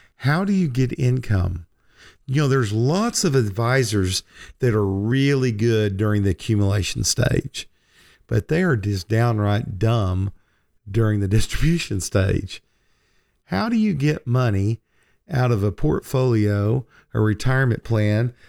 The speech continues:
that is a hundred percent in growth? Well, you gotta sell. You gotta sell. Is it a good time to sell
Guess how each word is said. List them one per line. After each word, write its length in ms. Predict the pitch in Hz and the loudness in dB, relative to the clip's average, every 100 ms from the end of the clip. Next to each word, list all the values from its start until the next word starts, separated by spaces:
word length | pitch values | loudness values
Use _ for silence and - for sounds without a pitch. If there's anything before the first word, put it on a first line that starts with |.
| _ _ | _ _
that 160 | 127 | -2
is 120 | 123 110 | 0 0
a 80 | 110 | -2
hundred 460 | 101 156 175 196 | 0 0 0 -2
percent 640 | - 170 - 117 110 117 - | -2 -2 0 0 2 0 -4
in 220 | 131 123 120 | -2 0 0
growth? 720 | 123 151 165 - - - - _ _ _ _ - - | 0 0 -2 -4 -8 -16 -20 _ _ _ _ -20 -12
Well, 120 | 123 139 | -2 0
you 100 | 131 | 2
gotta 220 | 139 127 | 0 0
sell. 580 | - 170 214 214 - - _ _ _ _ _ _ _ | 0 0 0 -2 -4 -8 _ _ _ _ _ _ _
You 100 | 139 | -4
gotta 240 | 143 151 135 | 0 2 0
sell. 580 | - 170 208 240 95 - _ _ _ _ _ _ _ _ _ - _ _ - - | 0 0 0 -2 -4 -8 _ _ _ _ _ _ _ _ _ -20 _ _ -8 -2
Is 180 | 120 | 2
it 100 | 147 | 2
a 60 | 226 | 0
good 220 | 202 196 | -2 0
time 280 | - 175 175 | 2 2 2
to 60 | 135 | 0
sell 560 | - 107 110 147 165 | 2 2 2 0 -4